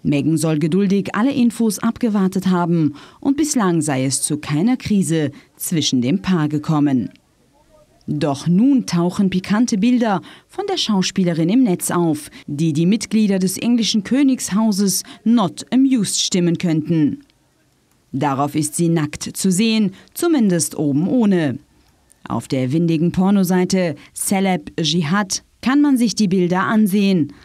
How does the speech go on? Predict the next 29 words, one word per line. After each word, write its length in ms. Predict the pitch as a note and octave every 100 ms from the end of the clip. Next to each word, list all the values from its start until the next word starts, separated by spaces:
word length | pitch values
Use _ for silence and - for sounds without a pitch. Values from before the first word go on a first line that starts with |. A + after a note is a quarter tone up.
| -
Auf 220 | - - -
den 200 | A2 C3
Previews 640 | - G#3+ F3+ F#3+ F3 -
sind 360 | - D3 G#3 D4
ihre 220 | D4 C#4
Brustwarzen 760 | D4 E3+ - D#3+ C#3+ D3 D#3 C#3
verdeckt. 600 | F#3+ G#3+ D3 - - - - - - - -
Dazu 360 | F#3 - E3+
gibt 220 | D#3+ D#3
es 120 | F3+ -
auch 220 | E3+ D3
noch 280 | F3 D#3 -
einige 380 | E3+ A3 C4 A#3+
Fotomontagen 1000 | - D4 C#4+ B3+ A#3+ A3+ G#3+ F#3+ F#3 D3 - _
in 260 | - D3 -
aufreizenden 800 | F3+ F#3 F3+ D#3+ D#3 F#3 E3+ E3+
Posen 460 | G#3 G#3+ F#3+ F3+
von 300 | D#3 C4 C#4+
Meghan. 440 | F#3+ C3+ C#3+ C3 - - _ _ _ _ -
Unzensiert 800 | F3 E3 F3+ E3+ D#3+ A3 B3 -
soll 160 | G#3+
man 140 | G#3 G3+
die 100 | F#3+
Bilder 320 | A3 A3 A3
gegen 260 | F#3+ F3
eine 220 | - G#3+ A#3+
Gebühr 400 | B3+ G#3+ F3 E3
ansehen 500 | A3 G3 F3 F3 F3
können. 480 | F#3+ F3 D#3+ B2+